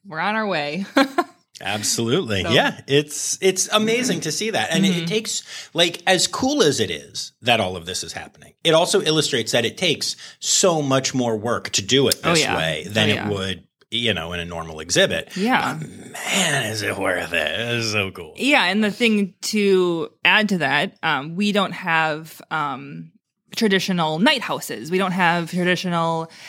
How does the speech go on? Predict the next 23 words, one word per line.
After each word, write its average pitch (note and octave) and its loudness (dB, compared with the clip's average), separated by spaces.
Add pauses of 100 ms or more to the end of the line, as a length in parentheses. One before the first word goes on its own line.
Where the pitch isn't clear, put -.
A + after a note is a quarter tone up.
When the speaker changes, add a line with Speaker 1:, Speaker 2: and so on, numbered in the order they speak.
(220)
Speaker 1:
um, E3+ 2
places F#3+ 2
where F3+ 2
we F3 2
can D#3+ -2
train F#3+ 0
at F#3+ -2
the A3 2
mesh, - 2
train, E3+ -2
um, E3 0 (100)
at E3 4
a, E3 2
a F3+ 0
training A3 4
spot. B2+ -4
So G3 4
this G#3+ 0
is C#4 2
our C4+ 4
training A3 -2
spot. A#2+ -8 (220)
Um, D3 -4